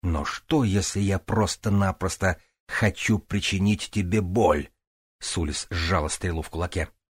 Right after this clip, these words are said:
Боль вонзилась ему прямо в сердце. Тараэт резко вдохнул и стиснул зубы, но боль лишь усилилась. Он сжал кулаки и замер, чувствуя, как боль прокатывалась по всему телу,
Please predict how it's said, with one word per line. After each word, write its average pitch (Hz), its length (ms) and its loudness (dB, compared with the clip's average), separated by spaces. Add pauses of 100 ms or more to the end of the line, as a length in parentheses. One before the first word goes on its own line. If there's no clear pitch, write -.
(360)
Боль 92 400 2
вонзилась 92 600 2
ему 101 160 2
прямо 92 360 2
в - 60 -6
сердце. - 460 -6 (520)
Тараэт 98 400 0
резко 95 400 0
вдохнул 85 480 2
и 87 40 2
стиснул 101 420 -2
зубы, 95 300 4
но 98 140 4
боль 101 280 2
лишь 107 280 2
усилилась. 107 600 0 (480)
Он 87 180 2
сжал 78 340 0
кулаки 82 560 -4
и 82 40 -2
замер, 76 420 -2
чувствуя, 92 420 -2
как 82 240 -4
боль 95 240 0
прокатывалась 92 720 -4
по - 100 -12
всему 92 260 -4
телу, 80 360 -2